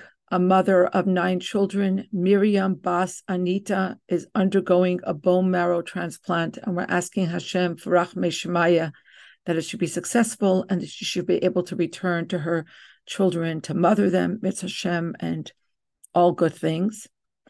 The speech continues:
We're also asking for a refuah shlema for Harav Yosef Yitzchak ben Sima Chasya. He should have a refuah shlema kreva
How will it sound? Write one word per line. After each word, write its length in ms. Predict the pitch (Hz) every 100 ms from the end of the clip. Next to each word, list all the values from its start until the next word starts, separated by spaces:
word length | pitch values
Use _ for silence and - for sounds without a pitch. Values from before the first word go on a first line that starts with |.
| _ _ _ _ _ _ _ _ _ -
We're 140 | 190
also 380 | - 196 220 220 -
asking 400 | 180 196 233 208
for 140 | 185
a 60 | 175
refuah 240 | - 180
shlema 560 | 180 - 196 196 190 196
for 140 | -
Harav 300 | 165 180 175
Yosef 460 | 175 196 202 208 -
Yitzchak 380 | 196 190 196 -
ben 100 | 170
Sima 380 | - 185 175 -
Chasya. 600 | - 190 - 190 190 185 _ _ _ _ _
He 80 | -
should 140 | 156
have 100 | 175
a 60 | 160
refuah 320 | - 190 185
shlema 500 | - 190 185 175 160
kreva 560 | - 185 180 175 196